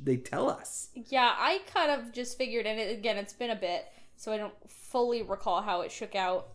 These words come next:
Speaker 2: but I just sort of thought he got, like, you know, like,
Speaker 1: Yeah, he just sort of
Speaker 2: spirit
Speaker 1: dis-
Speaker 2: energy just sort of, like, got rid of him.
Speaker 1: That's what I, I, but they don't
Speaker 2: Like,
Speaker 1: explain it.
Speaker 2: right.
Speaker 1: But, but basically he's dead.
Speaker 2: He's gone.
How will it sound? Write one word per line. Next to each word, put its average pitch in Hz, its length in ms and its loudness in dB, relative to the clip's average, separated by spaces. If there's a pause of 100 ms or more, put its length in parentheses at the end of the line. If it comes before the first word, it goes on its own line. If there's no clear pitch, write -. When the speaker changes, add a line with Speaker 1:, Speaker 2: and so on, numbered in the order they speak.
Speaker 2:
but 202 320 4 (320)
I 226 100 6
just 220 220 -2
sort 208 140 -2
of 196 60 -8
thought 180 220 0
he 208 80 -10
got, 185 260 0
like, 170 240 -2 (1600)
you 285 180 6
know, 269 240 10
like, 247 160 10
Speaker 1:
Yeah, 147 240 12 (180)
he 175 120 2
just 160 160 4
sort 349 140 12
of - 20 8 (160)
Speaker 2:
spirit - 140 -2
Speaker 1:
dis- - 20 -
Speaker 2:
energy 269 500 8
just 226 240 2
sort 254 240 6
of, 226 140 2
like, 220 400 4 (1000)
got 247 340 12
rid 226 160 2
of 226 140 0
him. 254 420 2 (120)
Speaker 1:
That's 226 260 4
what 262 120 6
I, 262 200 6 (120)
I, 196 100 4
but 185 200 4
they 208 80 10
don't 220 120 10
Speaker 2:
Like, 208 80 8
Speaker 1:
explain 208 280 2
it. 147 200 0 (120)
Speaker 2:
right. 240 340 6
Speaker 1:
But, 170 280 6 (120)
but 196 140 4
basically 208 380 8
he's 156 180 0
dead. 104 380 -2 (160)
Speaker 2:
He's 247 240 -6
gone. 202 400 0